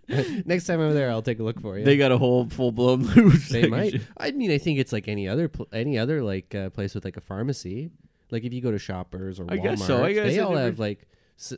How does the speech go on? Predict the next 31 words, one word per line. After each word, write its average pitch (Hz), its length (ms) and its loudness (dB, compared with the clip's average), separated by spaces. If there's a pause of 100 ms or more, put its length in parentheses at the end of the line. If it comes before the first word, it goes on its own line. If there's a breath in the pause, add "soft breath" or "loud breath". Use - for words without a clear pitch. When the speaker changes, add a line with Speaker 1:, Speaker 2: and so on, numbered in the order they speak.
Speaker 1:
uh, 107 240 -6
condoms 101 460 -6
and 92 80 -8
lube 98 420 -6
and 98 140 -8
stuff. 107 340 -10
They 143 100 -6
have, 175 160 -2
like, 123 180 -4
full-on 135 400 -4
sex - 360 -8
toys 101 480 -8
now 95 220 -8
in 95 140 -12
these 95 160 -10
places. 95 480 -10
Speaker 2:
In 117 140 -2
Walmart? 381 520 -2 (100)
Speaker 1:
Yeah. 156 200 -2 (420)
Speaker 2:
Really? 196 460 -2
Speaker 1:
Yeah. 131 200 -4 (380)
Speaker 2:
All 131 140 -6
right, 104 180 -8
let's 190 180 -10
go. 156 340 -8
Speaker 1:
You 202 100 -6
can 180 100 -2
get 139 160 -2
a 110 460 -2
vibrating, 139 1120 -2
uh, 104 600 -6